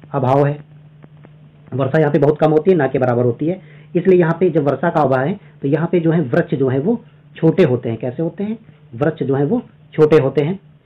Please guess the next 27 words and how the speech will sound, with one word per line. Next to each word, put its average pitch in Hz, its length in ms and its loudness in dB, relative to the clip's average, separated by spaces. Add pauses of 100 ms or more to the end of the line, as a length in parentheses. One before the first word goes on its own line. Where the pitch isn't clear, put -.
(320)
और 143 60 -6
जिससे 151 220 -2
इनका 165 200 2
विकास 165 280 -2
पूरी 143 160 0
तरीके 139 280 0
से 240 240 -4 (240)
नहीं 151 200 2
हो 120 80 2
पाता 120 260 -2
है। 110 180 -6 (1800)
तो 165 60 0
यहाँ 156 160 4
पे 175 100 4
अपना 170 160 2
lecture 165 340 0 (340)
समाप्त 156 260 0
होता 151 200 0
है। 196 140 -8
I 151 140 2
hope 165 200 2
ये 160 80 2
lecture 147 240 0
आपको 143 180 -2
पसंद 147 260 -2
आया 147 120 4
होगा। 143 260 0